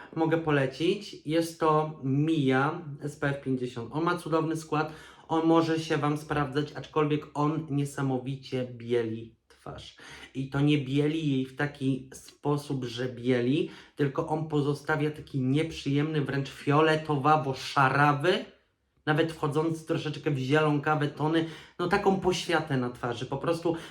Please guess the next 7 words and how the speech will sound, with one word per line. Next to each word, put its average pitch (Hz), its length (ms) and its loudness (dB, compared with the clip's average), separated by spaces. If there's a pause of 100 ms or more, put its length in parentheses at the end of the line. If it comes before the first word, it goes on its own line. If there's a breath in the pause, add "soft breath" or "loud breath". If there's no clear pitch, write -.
że 165 160 2
wasza 208 300 6
s-, - 300 -8 (240)
m, 165 280 2
bynajmniej 156 440 6
moja 135 300 4
skóra, 113 420 -6